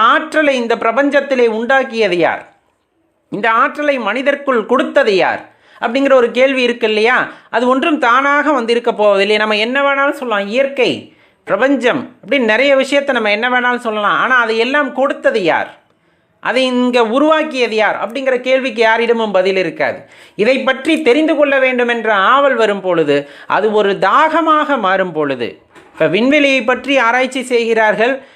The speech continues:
விண்வெளியிலே கோள்களின் இயக்கங்கள், இதை பற்றி ஆராய்பவர்களுக்கு நன்றாக தெரியும்.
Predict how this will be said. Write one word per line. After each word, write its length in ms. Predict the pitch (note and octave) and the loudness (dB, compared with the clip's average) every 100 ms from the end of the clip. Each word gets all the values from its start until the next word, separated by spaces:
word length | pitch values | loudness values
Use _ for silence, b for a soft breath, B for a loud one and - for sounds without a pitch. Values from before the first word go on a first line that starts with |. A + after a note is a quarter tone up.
| B | B
விண்வெளியிலே 640 | E3+ A#3 C4 C4+ C4 B3 A3+ | -2 2 2 2 2 2 2
கோள்களின் 560 | A3 C4 C4 C4 A#3+ | 2 2 2 0 0
இயக்கங்கள், 600 | A#3 B3 B3 A#3 A3 C4+ C4 B B | 0 -2 0 -2 0 -2 -2 B B
இதை 200 | F3+ A#3+ | -2 -2
பற்றி 360 | B3 B3 B3+ C#4+ | 0 -4 0 0
ஆராய்பவர்களுக்கு 880 | A#3 A#3 C4+ C4+ B3 A#3+ A#3+ B3 C#4 | 2 2 2 2 0 2 0 0 -4
நன்றாக 540 | A3 G#3+ A3+ B3 A#3 A#3+ | -2 -4 0 -2 -2 -4
தெரியும். 360 | G#3 G3 F#3+ | -4 -4 -6